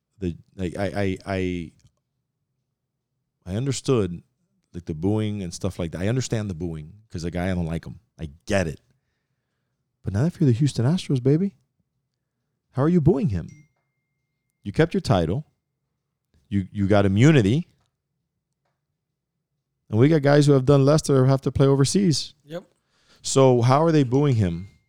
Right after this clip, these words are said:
Speaker 1: We're calling him out. Calling him out. I wanna know why. I wanna know what he did to you guys that's, that's, that's bigger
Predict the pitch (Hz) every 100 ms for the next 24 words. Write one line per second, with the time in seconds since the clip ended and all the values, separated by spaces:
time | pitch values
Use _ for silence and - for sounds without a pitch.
0 | - 131 139 143 135 151 151 - _ _
1 | _ _ 113 117 123 139 143 - _ _
2 | _ _ _ _ _ _ 92 110 117 117
3 | 120 117 101 _ _ _ _ _ _ _
4 | 101 117 131 139 139 127 131 131 127 -
5 | 113 110 101 92 92 95 87 - - 95
6 | 87 - - 92 - - 98 113 127 107
7 | 92